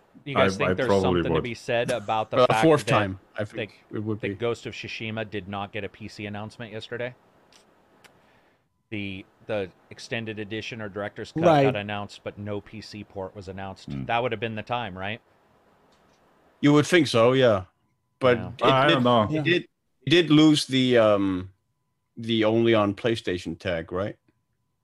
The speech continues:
Speaker 1: It did.
Speaker 3: I think I read
Speaker 1: Funny you
Speaker 3: somewhere.
Speaker 1: mentioned that, 'cause we talked about it. Yeah, it did. It did lose the only on PlayStation tag on Amazon.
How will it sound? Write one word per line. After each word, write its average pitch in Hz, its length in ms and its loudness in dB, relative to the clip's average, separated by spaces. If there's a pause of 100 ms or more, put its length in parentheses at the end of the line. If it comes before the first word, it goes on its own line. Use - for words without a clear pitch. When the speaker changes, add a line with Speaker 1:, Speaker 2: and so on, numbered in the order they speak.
(100)
Speaker 1:
It 147 200 -2
did. 196 260 2
Speaker 3:
I 101 40 -6
think - 220 -12
I 101 40 -2
read 98 180 -2
Speaker 1:
Funny 196 180 2
you 226 80 0
Speaker 3:
somewhere. 214 120 -2
Speaker 1:
mentioned 302 260 -4
that, 143 220 -2
'cause 147 140 -10
we 170 100 -8
talked 214 240 -2
about 135 160 0
it. 147 60 -12
Yeah, 196 240 2
it 147 140 -4
did. 151 200 0
It 131 160 -6
did 165 200 -4
lose 180 220 -4
the 175 120 -4
only 175 220 -6
on 170 200 -4
PlayStation 175 540 -8
tag 170 240 -2
on 139 100 -2
Amazon. 131 520 -6